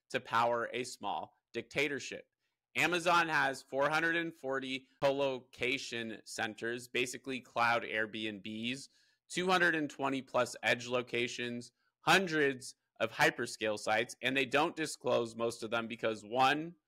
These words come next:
they don't want hackers to find them, two, they don't want regulations to count them,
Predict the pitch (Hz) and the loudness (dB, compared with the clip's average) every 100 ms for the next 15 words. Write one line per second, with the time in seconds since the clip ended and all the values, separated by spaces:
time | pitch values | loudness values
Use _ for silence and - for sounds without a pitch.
0 | _ _ - 117 131 120 156 - 156 170 | _ _ 0 2 4 4 2 2 4 4
1 | 185 147 131 117 113 110 107 107 107 113 | 4 2 0 -4 -4 0 0 0 -2 -2
2 | 135 - _ _ - 175 170 170 196 _ | -4 -12 _ _ 2 6 6 4 -2 _
3 | _ - 143 156 185 165 175 113 156 143 | _ 0 4 4 4 2 2 4 0 0
4 | 131 135 131 135 123 - - 139 151 - | 0 0 -2 -6 -8 -10 -2 2 2 0
5 | 104 107 113 | -4 -2 -4